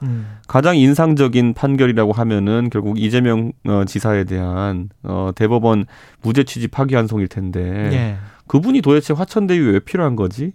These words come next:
Speaker 2: 이런 생각을 할 수밖에 없는 것이거든요.
Speaker 1: 예.
Speaker 2: 그리고 박영수 특검 같은 경우에는 이분이 왜 그러면은 거기에 필요한 것이지?
Speaker 1: 예.
Speaker 2: 그러니까 딸, 따님분이 왜 거기서 근무해야 되는 것이지? 뭐 이런 것들이 의문사항이기 때문에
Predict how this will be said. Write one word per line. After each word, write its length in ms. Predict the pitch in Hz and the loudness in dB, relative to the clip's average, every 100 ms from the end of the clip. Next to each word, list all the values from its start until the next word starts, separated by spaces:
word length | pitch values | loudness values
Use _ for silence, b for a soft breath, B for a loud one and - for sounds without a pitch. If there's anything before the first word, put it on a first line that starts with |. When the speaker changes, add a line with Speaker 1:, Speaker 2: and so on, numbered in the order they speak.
| _ _ - | _ _ -2
Speaker 2:
이런 220 | 120 160 | 2 2
생각을 320 | 160 143 123 | 2 0 -2
할 100 | 127 | -2
수밖에 300 | 127 117 - | -6 -6 -6
없는 240 | 87 98 95 | -4 -4 -4
것이거든요. 480 | 90 - - 101 - - - - | -8 -8 -12 -10 -12 -12 -14 -10
Speaker 1:
예. 40 | 135 113 104 107 | -8 -6 -8 -10
Speaker 2:
그리고 260 | - 151 156 | -2 0 2
박영수 440 | 123 127 185 190 | 2 2 2 0
특검 400 | 180 170 - 151 | -2 -4 0 2
같은 260 | 139 123 123 | 2 2 0
경우에는 600 | 113 107 104 101 117 180 B B B B | 2 2 2 2 0 -2 B B B B
이분이 380 | 160 180 233 214 | -2 0 0 2
왜 320 | 98 123 185 | 2 2 2
그러면은 420 | 160 160 147 127 | 0 0 0 -2
거기에 320 | 113 110 113 104 | -2 -2 -2 -2
필요한 360 | - 151 123 | -4 -4 -4
것이지? 340 | 110 95 - 147 | -6 -8 -6 -8
Speaker 1:
예. 80 | 190 _ | -8 _
Speaker 2:
그러니까 600 | 135 110 107 107 107 - - | -8 -8 -8 -14 -16 -14 -4
딸, 260 | - 156 - | -2 -2 -2
따님분이 460 | - 165 170 143 123 | -2 -2 -2 0 2
왜 160 | 107 | 2
거기서 240 | 131 135 127 | 2 -2 -2
근무해야 400 | 117 120 120 110 | -2 0 2 2
되는 200 | 107 101 | 0 -2
것이지? 440 | 98 - - 135 | -6 -8 -8 -2
뭐 140 | 156 143 | 2 2
이런 80 | 156 | 0
것들이 260 | - 139 | 2 4
의문사항이기 680 | 110 123 151 143 127 110 101 | 4 4 2 0 0 0 -2
때문에 400 | - 92 90 | -2 -4 -2